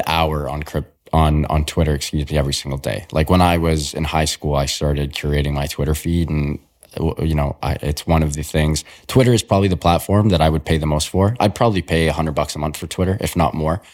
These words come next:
just from all the things that I learn. It's not even so much for the news curation. Like, I don't go on any, you know, traditional news sites or watch the news. It, it all comes from Twitter. But just having the,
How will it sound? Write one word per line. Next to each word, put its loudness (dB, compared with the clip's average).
just 2
from 4
all 6
the 0
things 2
that -2
I 4
learn. 2
It's -4
not 4
even 2
so -4
much 0
for -2
the 0
news 0
curation. 2
Like, 0
I 2
don't -2
go 2
on 2
any, -2
you -2
know, 0
traditional 0
news 0
sites 0
or -4
watch -2
the -4
news. 0
It, -12
it 0
all 2
comes -4
from -6
Twitter. 0
But 0
just 4
having 2
the, 4